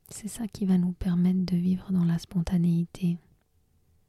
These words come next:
qui va nous permettre de sentir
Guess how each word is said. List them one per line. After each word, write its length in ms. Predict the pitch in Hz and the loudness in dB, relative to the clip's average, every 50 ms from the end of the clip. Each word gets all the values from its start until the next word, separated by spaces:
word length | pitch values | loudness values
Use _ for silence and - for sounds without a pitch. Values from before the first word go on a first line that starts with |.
| _ _ _ _ _ _ _ _ _ - - - - - | _ _ _ _ _ _ _ _ _ -20 -20 -20 -12 -8
qui 100 | 202 185 | -2 0
va 120 | 190 190 | 2 4
nous 160 | 185 185 190 | 4 4 2
permettre 540 | 180 - 190 180 180 180 185 202 214 208 208 190 - _ | 0 0 0 0 2 2 2 2 0 0 -2 -6 -8 _
de 240 | 190 180 175 175 170 165 | 0 2 2 2 0 -2
sentir 880 | - - - 196 180 180 180 - - - - 202 196 196 190 190 185 | -6 -10 -2 0 0 0 0 -2 -6 -8 -4 -2 0 0 0 -2 -4